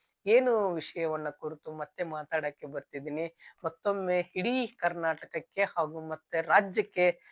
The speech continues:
wish you many more twenty-six ರಿಪಬ್ಲಿಕ್ ಡೇ ಎಲ್ರಿಗೂ ಅಂತ ಹೇಳಿ ಈ, ಇವತ್ತಿನ ಈ ಸುದ್ದಿಯನ್ನ, ಆ, ಮುಗಿಸ್ತೀನಿ ಸ್ನೇಹಿತರೆ. ಮತ್ತೊಂದು ವಿಶೇಷ ಸುದ್ದಿಯೊಂದಿಗೆ ಬರ್ತೀನಿ. ನಿಮ್ಮ ಜಿ ಕೆ ಮಂಜುನಾಥ್,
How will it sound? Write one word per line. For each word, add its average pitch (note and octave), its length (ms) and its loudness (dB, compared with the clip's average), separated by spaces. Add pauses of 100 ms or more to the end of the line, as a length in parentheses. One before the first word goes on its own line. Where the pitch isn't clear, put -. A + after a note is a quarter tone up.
(240)
wish F3+ 200 -8
you F#3 200 -4
many D#3+ 200 -6
more D#3+ 360 2
twenty-six D#3 1040 -6 (760)
ರಿಪಬ್ಲಿಕ್ D#3+ 540 -6
ಡೇ A#3 400 12 (220)
ಎಲ್ರಿಗೂ F3 320 -2
ಅಂತ D#3 220 -4
ಹೇಳಿ D#3 500 0 (320)
ಈ, E3 200 -2
ಇವತ್ತಿನ G#3+ 580 0
ಈ E3 240 -6
ಸುದ್ದಿಯನ್ನ, D3+ 520 -8 (320)
ಆ, D#3+ 220 0
ಮುಗಿಸ್ತೀನಿ E3 580 -10
ಸ್ನೇಹಿತರೆ. E3 360 -8
ಮತ್ತೊಂದು A3+ 560 4 (240)
ವಿಶೇಷ B3 320 8 (120)
ಸುದ್ದಿಯೊಂದಿಗೆ F3+ 640 0
ಬರ್ತೀನಿ. E3 440 -2
ನಿಮ್ಮ F#3+ 280 4
ಜಿ F#3 160 2
ಕೆ A3+ 120 4
ಮಂಜುನಾಥ್, C4 640 12